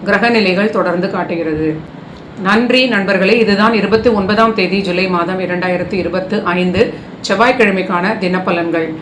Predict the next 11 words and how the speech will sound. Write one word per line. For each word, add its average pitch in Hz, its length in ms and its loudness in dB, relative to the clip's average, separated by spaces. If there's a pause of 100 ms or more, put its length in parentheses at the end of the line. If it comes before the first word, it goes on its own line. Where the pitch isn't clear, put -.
(280)
நீங்க 202 240 2
எல்லோரும் 233 320 4
என்னுடைய 185 340 0
சேனலை 190 380 0 (120)
சப்ஸ்கிரைப் 240 500 0
பண்ணிட்டு 185 380 -2
தொடர்ந்து 185 360 -2
பாருங்க. 175 240 0 (600)
உங்க 202 160 2 (240)
ஃபேமிலி, 240 400 2
ஃப்ரெண்ட்ஸ், 254 340 2